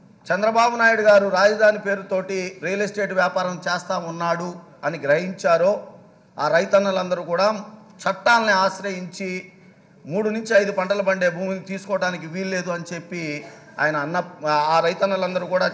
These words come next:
చంద్రబాబు గారి విధ-, విధి విధానాలకు ఎదురు తిరిగినప్పుడు ల్యాండ్ పూలింగ్ అనేది వాలంటరీ అని చెప్పినటువంటి చంద్రబాబు నాయుడు గారు బలవంతంగా ఆ రైతన్నలందరి మీద కూడా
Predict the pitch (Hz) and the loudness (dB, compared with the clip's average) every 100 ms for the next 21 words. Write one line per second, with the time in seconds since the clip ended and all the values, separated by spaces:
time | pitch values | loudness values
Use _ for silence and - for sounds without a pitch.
0 | 170 170 185 185 180 180 175 170 151 165 | -4 -4 -2 -2 -4 -2 -2 -2 -4 -6
1 | 143 156 196 185 180 180 170 156 170 175 | -6 -8 -4 -2 -2 -4 -6 -10 -10 -12
2 | 175 160 160 151 180 170 147 147 - - | -12 -6 -6 -4 -4 -2 -2 -6 -16 -20
3 | - - _ _ _ _ _ - - 185 | -20 -20 _ _ _ _ _ -6 4 4
4 | 240 220 240 226 214 208 208 208 202 190 | 4 0 -4 -2 0 2 2 0 -4 -6
5 | - - - 123 185 233 247 214 220 214 | -12 -20 -4 2 4 4 2 -2 -4 -4
6 | 202 202 202 196 185 185 175 180 190 185 | -6 -2 -2 0 -2 -4 -6 -2 0 0
7 | 185 175 170 165 165 160 156 - - 127 | -2 -4 -4 0 0 0 -12 -18 -6 0
8 | 185 208 196 185 175 180 165 156 165 175 | 2 2 0 -4 -2 0 2 0 -2 -6
9 | 175 160 165 165 165 160 156 151 151 | -2 -2 -2 -6 -4 -4 -4 -2 -2